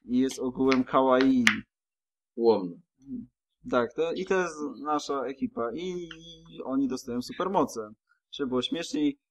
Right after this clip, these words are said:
Speaker 1: jedna otrzymuje moc panowania, no, mo-, w każdej innej serii by dostała nad jednym żywiołem, ale to jest trigger, więc dostała po prostu moc panowania nad wszystkimi żywiołami.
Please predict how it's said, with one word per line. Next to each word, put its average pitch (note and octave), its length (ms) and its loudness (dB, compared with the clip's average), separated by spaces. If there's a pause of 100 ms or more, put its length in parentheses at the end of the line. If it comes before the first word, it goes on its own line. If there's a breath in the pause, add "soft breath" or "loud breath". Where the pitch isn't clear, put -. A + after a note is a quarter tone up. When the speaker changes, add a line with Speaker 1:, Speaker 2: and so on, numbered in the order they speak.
(360)
Speaker 1:
jedna D3 420 2
otrzymuje B2+ 580 2
moc B2+ 460 2
panowania, B2 500 4 (120)
no, C#3 420 2
mo-, C3 300 2 (340)
w - 40 -20
każdej C3+ 340 4
innej B2+ 180 6
serii B2 400 4
by A2 120 -2
dostała A#2 280 2
nad A#2 160 2
jednym D#3 280 2
żywiołem, C3 540 4
ale C#3 220 4
to B2 80 -6
jest - 160 -6
trigger, A#2+ 280 2
więc A2+ 140 -2
dostała A#2 280 -2
po - 40 -18
prostu A#2+ 220 -2
moc A#2+ 220 2 (280)
panowania A#2+ 320 4
nad A2+ 160 -2
wszystkimi G3 440 6
żywiołami. D#3+ 600 2